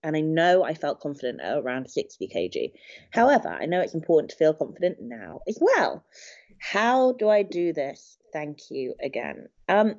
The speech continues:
Emma, you did a really good post on confidence recently, didn't you? Um, I,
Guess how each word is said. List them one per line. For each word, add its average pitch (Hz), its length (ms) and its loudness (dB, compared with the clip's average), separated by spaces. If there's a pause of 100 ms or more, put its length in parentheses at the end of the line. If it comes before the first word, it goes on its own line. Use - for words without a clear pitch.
(140)
Emma, 311 180 2
you 330 140 6
did 359 140 0
a 349 80 0
really 277 200 -2
good 220 160 -4
post 175 280 -2
on 160 100 -6
confidence - 520 -8
recently, 131 380 -8
didn't 147 320 -2
you? 127 360 -4
Um, 160 400 0 (100)
I, 202 180 0